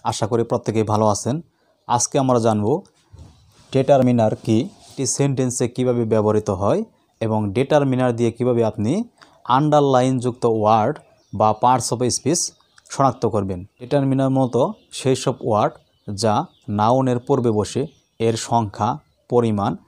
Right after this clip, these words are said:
নির্দিষ্টতা বা অনির্দিষ্টতা বোঝায়, তাই হচ্ছে ডিটারমিনার। তো ডিটারমিনার আসলে পাঁচটি বিষয়কে নির্দেশ করে। বলছিলাম ডিটারমিনার এখানে পাঁচটি বিষয়কে নির্দেশ করে। প্রথমত আছে নাম্বার ওয়ান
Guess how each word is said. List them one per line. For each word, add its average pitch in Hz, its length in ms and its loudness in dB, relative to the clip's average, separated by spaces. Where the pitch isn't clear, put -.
নির্দিষ্টতা 123 800 0
বা 104 260 0
অনির্দিষ্টতা 127 600 0
বোঝায়, 110 380 0
তাই 110 180 2
হচ্ছে 107 380 -2
ডিটারমিনার। 107 580 0
তো 104 120 0
ডিটারমিনার 147 600 2
আসলে 139 320 -2
পাঁচটি 156 420 0
বিষয়কে 127 380 -2
নির্দেশ 104 320 -2
করে। 127 240 -4
বলছিলাম 127 500 0
ডিটারমিনার 127 500 2
এখানে 120 360 -2
পাঁচটি 131 320 0
বিষয়কে 123 360 -2
নির্দেশ 113 320 -2
করে। 120 260 -2
প্রথমত 131 420 0
আছে 110 240 0
নাম্বার 113 300 2
ওয়ান 107 320 2